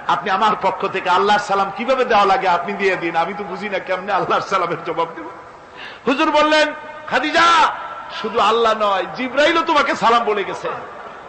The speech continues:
হযরতে খাদিজা বললেন, "হযরত জিবরাইলকে আমার সালামের জবাবটা ওয়ালাইকুম আসসালাম বলে দিন।"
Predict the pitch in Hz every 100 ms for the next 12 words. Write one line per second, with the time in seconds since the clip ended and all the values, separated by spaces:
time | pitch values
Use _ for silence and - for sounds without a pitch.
0 | - - 185 185 170 165 - 160 170 165
1 | 160 156 143 - - - 175 175 165 -
2 | 151 143 208 185 156 151 147 135 - 151
3 | 143 131 123 131 131 123 - 123 120 127
4 | 151 165 139 139 - 135 127 127 123 117
5 | - -